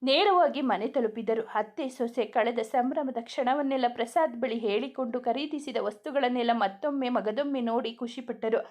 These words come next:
ಇವತ್ತು ಹೇಗೆ ದಿನ ಕಳೆಯಿತು ಗೊತ್ತಾಗಲಿಲ್ಲ. ಆಗಲೇ ರಾತ್ರಿ ಆಗಿಬಿಟ್ಟಿತ್ತು.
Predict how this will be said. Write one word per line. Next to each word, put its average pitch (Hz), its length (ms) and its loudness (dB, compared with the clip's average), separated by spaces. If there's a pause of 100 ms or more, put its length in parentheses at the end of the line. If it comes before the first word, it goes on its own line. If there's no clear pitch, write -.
(340)
ಇವತ್ತು 330 300 0
ಹೇಗೆ 226 400 0
ದಿನ 262 180 -2
ಕಳೆಯಿತು 262 480 -2
ಗೊತ್ತಾಗಲಿಲ್ಲ. 240 680 0 (380)
ಆಗಲೇ 277 400 4
ರಾತ್ರಿ 214 360 2
ಆಗಿಬಿಟ್ಟಿತ್ತು. 226 580 -6